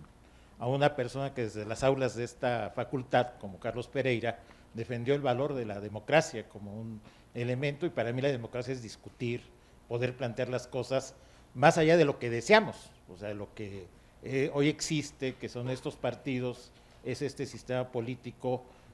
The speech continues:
nos puede no gustar, pero eso es lo que existe. Yo creo que tenemos que buscar hoy, eh, alternativas, y es precisamente parte de la pregunta. O sea, efectivamente yo creo que en el espíritu de algunas, eh, y en el ánimo de muchos, este, mexicanos,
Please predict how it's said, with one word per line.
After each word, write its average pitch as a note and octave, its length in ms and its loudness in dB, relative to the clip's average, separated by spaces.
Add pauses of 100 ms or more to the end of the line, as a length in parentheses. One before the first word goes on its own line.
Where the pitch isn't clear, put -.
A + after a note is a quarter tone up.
nos B2 320 4
puede D#3 240 4
no D#3+ 100 2
gustar, D3+ 480 6
pero B2 160 2
eso A#2+ 140 -4
es C3 60 -2
lo B2+ 100 -4
que G#2+ 80 -16
existe. - 460 -8
Yo G#2+ 100 -6
creo A#2 160 -4
que - 80 -10
tenemos A#2 320 -6
que C#3+ 140 2
buscar C#3 460 6
hoy, C3 180 2 (440)
eh, - 80 -6
alternativas, B2 1080 2 (260)
y C3 100 4
es C#3 80 8
precisamente C#3+ 600 4
parte B2 440 4
de B2+ 100 0
la C#3 120 2
pregunta. F3 480 6
O G2+ 40 -2
sea, B2+ 160 -2
efectivamente E3 600 2
yo F#3 200 2
creo F3+ 240 2
que D3+ 380 4 (320)
en C#3 160 -4
el C3+ 100 0
espíritu E3+ 600 2
de D3 140 8
algunas, D3 760 2
eh, G2+ 480 -4 (420)
y C#3 120 0
en D#3 80 2
el G3+ 140 10
ánimo F#3+ 340 8
de B2 100 2
muchos, C#3+ 540 -6
este, A2+ 320 -2
mexicanos, B2+ 720 4